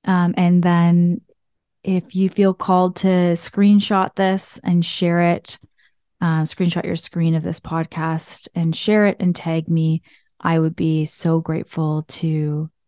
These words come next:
see that and hear about your adventure.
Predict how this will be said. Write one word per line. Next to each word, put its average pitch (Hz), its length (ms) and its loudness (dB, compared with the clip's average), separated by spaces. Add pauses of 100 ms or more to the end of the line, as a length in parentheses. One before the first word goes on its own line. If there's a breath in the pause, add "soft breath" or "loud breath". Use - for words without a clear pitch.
(1200)
see - 380 -4
that 190 600 -2 (280)
and 180 680 0 (920)
hear 294 340 -2
about 262 260 0
your 233 140 4
adventure. 185 640 -2